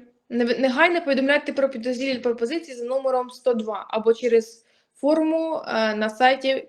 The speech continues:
кіберполіції. Організації, які допоможуть: Кіберполіція, Служба безпеки України, Національний координаційний центр кібербезпеки, Міністерство оборони України.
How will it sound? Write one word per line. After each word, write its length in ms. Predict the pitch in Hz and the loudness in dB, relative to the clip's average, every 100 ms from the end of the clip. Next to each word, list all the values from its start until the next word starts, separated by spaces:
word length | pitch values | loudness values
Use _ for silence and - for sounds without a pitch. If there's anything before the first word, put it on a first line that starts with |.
| - | -6
кіберполіції. 1080 | 247 226 233 233 240 220 - - 180 - _ _ - - _ _ _ _ - _ | -2 2 0 4 2 2 -8 -12 -12 -14 _ _ -20 -20 _ _ _ _ -20 _
Організації, 640 | 247 240 262 269 339 330 320 | -2 2 4 6 4 2 -2
які 120 | 302 | 0
допоможуть: 480 | 311 277 233 226 226 | 0 0 2 2 2
Кіберполіція, 920 | 294 262 269 - 214 214 - 240 240 | 0 0 2 0 -2 -6 -4 -4 -2
Служба 280 | - 302 294 | -4 -2 0
безпеки 560 | 269 269 233 226 233 | 0 2 2 2 -2
України, 440 | 233 233 240 233 233 | -6 -4 -4 -4 -4
Національний 500 | 240 262 294 302 285 | -4 -2 -2 -2 -2
координаційний 600 | 262 240 254 247 262 240 | 0 0 0 0 -2 -2
центр 360 | 247 247 233 | -2 -4 -6
кібербезпеки, 840 | 233 262 254 226 233 214 202 208 226 | -2 0 2 -2 -4 -6 -6 -6 -2
Міністерство 540 | 233 240 262 262 240 | -2 0 -2 0 0
оборони 400 | 226 220 226 247 | 2 2 0 0
України. 440 | 262 285 277 285 | -2 -4 -4 -6